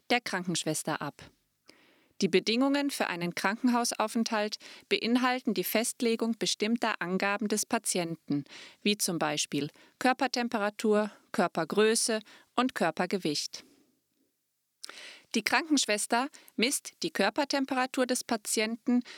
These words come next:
durch das Anwenden eines Stirnthermometers. Der erfasste Messwert wird in die Krankenakte des Patienten eingetragen. Anschließend wird die Körpergröße des Patienten gemessen. In der Regel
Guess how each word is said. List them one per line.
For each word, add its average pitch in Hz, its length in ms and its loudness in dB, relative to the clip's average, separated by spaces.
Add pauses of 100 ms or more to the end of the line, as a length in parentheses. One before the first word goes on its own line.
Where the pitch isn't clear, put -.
(180)
durch 262 180 2
das - 260 0
Anwenden 240 800 2
eines 190 400 2
Stirnthermometers. 165 1300 -2 (560)
Der 190 120 4
erfasste 185 500 0
Messwert 208 720 -2 (360)
wird 240 280 4
in 196 120 -2
die 185 100 0
Krankenakte 240 720 0
des 196 180 0
Patienten 202 560 0
eingetragen. 151 840 -2 (960)
Anschließend 262 680 2
wird 160 160 -2
die 170 80 -4
Körpergröße 240 760 0
des 226 160 -2
Patienten 208 600 0
gemessen. 165 580 -2 (800)
In 208 160 4
der 175 180 4
Regel 247 440 2